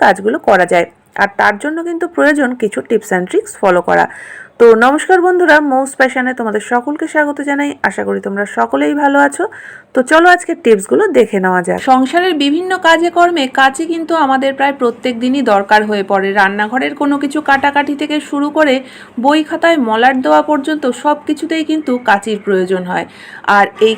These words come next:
কাঁচি প্রত্যেক দিন ব্যবহার করতে করতে দেখা যায় যে একসময় কাঁচির ধার এতটাই কমে গেছে যে তখন একটা কাগজ কাটতে গেলেও কিন্তু কাটা যায় না। আর কাঁচির এরকম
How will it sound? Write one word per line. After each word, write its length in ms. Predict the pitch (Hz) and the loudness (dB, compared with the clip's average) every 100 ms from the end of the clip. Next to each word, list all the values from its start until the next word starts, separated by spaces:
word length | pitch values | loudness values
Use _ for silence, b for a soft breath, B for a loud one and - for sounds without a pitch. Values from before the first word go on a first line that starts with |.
| 240 | 2
কাঁচি 280 | 247 247 339 330 | 2 2 -2 -2
প্রত্যেক 340 | 349 349 359 330 | -4 -2 -2 0
দিন 100 | 339 294 | 2 4
ব্যবহার 320 | 214 214 262 294 302 | 2 2 2 0 -2
করতে 220 | 294 320 302 | -4 -2 -2
করতে 200 | 302 294 220 | -2 -4 -2
দেখা 220 | 208 240 277 | -2 -2 0
যায় 160 | 269 233 | 0 0
যে 80 | 262 - 214 | -2 -2 -4
একসময় 420 | - 302 285 233 - | -6 -4 -2 -2 0
কাঁচির 320 | 214 214 262 208 | -2 -2 -8 -4
ধার 160 | 220 240 - 196 | 0 0 0 -2
এতটাই 400 | 196 262 269 330 339 | 0 0 0 2 2
কমে 200 | 311 330 339 | 0 0 0
গেছে 220 | 277 254 254 B B - | 0 -2 -6 B B -4
যে 60 | 302 302 | 0 0
তখন 200 | 294 302 | 2 0
একটা 200 | 302 - 302 294 | 0 2 2 4
কাগজ 280 | 214 226 247 - | 2 2 -2 -2
কাটতে 260 | 294 294 302 | -2 -2 -2
গেলেও 200 | 320 339 339 | 0 0 0
কিন্তু 220 | 330 254 277 254 | -2 -2 -2 0
কাটা 240 | 202 202 190 | 0 0 -2
যায় 180 | 185 180 | -2 -2
না। 60 | 180 - B B B B 190 | -6 -8 B B B B 2
আর 80 | 185 190 | 2 2
কাঁচির 340 | 214 208 254 247 - 220 | 0 0 -2 -6 0 2
এরকম 300 | 262 269 | 2 -2